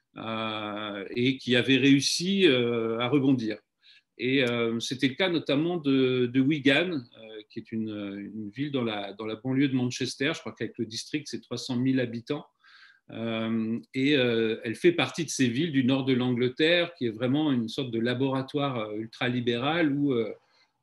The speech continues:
euh, je crois que la ville de Wigan, elle a vu disparaître intégralement ses dotations d'État en dix ans, en fait. C'est-à-dire que, euh, à partir de deux mille quatorze, ils ont une suppression de quarante pour cent de dotation, euh, des finances de l'État.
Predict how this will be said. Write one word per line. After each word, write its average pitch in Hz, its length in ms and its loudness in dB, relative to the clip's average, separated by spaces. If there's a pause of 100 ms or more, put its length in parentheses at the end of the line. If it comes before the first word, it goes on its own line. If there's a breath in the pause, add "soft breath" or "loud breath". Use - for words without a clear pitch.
(120)
euh, 104 240 -8
je - 100 -16
crois 135 140 -6
que 143 100 0
la - 40 2
ville 127 180 -2
de 120 80 4
Wigan, 123 420 2
elle 123 160 0
a 117 60 -2
vu 120 160 -8
disparaître 131 640 -4
intégralement 151 720 -2
ses 110 220 -6
dotations 131 520 -4
d'État 127 540 -2
en 120 80 -2
dix 127 300 -4
ans, 104 200 -8
en - 40 -20
fait. 98 120 -12
C'est-à-dire - 280 -8
que, 110 280 -6 (580)
euh, 101 460 -8
à - 40 -16
partir 113 280 -8
de 113 120 -4
deux 123 120 0
mille 131 200 2
quatorze, 147 500 -2
ils 123 100 -6
ont 117 100 -4
une 113 100 -4
suppression - 480 -10
de 110 80 -6
quarante 139 340 -4
pour 135 140 -12
cent 143 200 -6
de 117 120 -4
dotation, 123 920 -6
euh, 104 280 -10
des 104 120 -16
finances 113 340 -8
de 110 80 -8
l'État. 135 460 -6